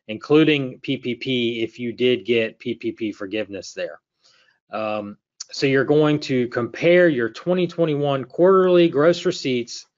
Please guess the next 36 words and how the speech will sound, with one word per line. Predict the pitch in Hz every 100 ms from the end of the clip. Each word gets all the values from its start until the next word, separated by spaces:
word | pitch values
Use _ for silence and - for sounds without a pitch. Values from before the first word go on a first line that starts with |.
| _ _ _ _ -
and | -
compare | 104 131 127
that | 120 107
to | - 117 101
the |
same | 98 127 120
quarter | 113 120 104 101
for | - 101
two | - 101
thousand | 101 92 90 90
nineteen. | 90 87 87 - 123 120 101 87 _ _ _ _
If | 107 -
there's | 110 98
more | 113 127 123
than | 117
a | 113
twenty | - 110 110
percent | - - 110 95
drop, | 90 131 156 120 - _ _ _ _ _ _ _ _ _ _ -
uh, | 104 101 95 110
you | 104 113 117
may | 113 120 117 113
qualify. | - 135 127 - 95 85 80
So | - - 107 101
that's | 98 104 -
something | 117 110 113 110
to, | 120 113 113 110
to | -
definitely | 110 117 - 117
take | 131 123
a | 123
look | 131 123
at | 107 101
in |
your | 104
pharmacy. | - 123 123 110 - 92